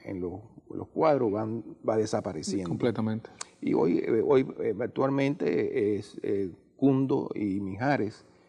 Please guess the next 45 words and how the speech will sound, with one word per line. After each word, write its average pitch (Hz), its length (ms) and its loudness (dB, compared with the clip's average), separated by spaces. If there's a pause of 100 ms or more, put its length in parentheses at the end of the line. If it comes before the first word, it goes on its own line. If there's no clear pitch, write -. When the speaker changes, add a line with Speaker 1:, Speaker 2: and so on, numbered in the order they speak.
(320)
Speaker 1:
eh, 92 260 0
los 95 560 -2
últimos 107 600 -2
remanentes 113 600 -2
de 104 80 4
esa 110 320 -2
escuela 113 680 0 (400)
de 117 140 6
La 117 80 4
Habana, 120 440 0
y 113 180 2
a 104 80 0
mí 110 180 -2
que - 80 0
me 113 120 -2
catalogan 110 520 0
como 104 260 0
el 98 80 0
último 117 300 0
Speaker 2:
El 127 80 6
Speaker 1:
también 139 140 6
de - 40 -6
la 135 60 4
Speaker 2:
último 123 160 2
Speaker 1:
Escuela 110 200 0
de 104 60 -4
La 107 60 0
Speaker 2:
miembro 127 160 4
Speaker 1:
Habana, 123 180 4
Speaker 2:
de 113 60 4
la 110 60 2
Speaker 1:
sino 98 80 -4
Speaker 2:
Escuela 120 180 4
de 117 60 4
La 113 60 4
Speaker 1:
Armando 113 200 4
Speaker 2:
Habana. 110 120 2
Speaker 1:
Álvarez 101 140 -2
Bravo 113 360 2
y - 20 6
otros 107 260 2
críticos 104 360 0
de 104 80 2
arte 110 220 -2
también. 92 380 -8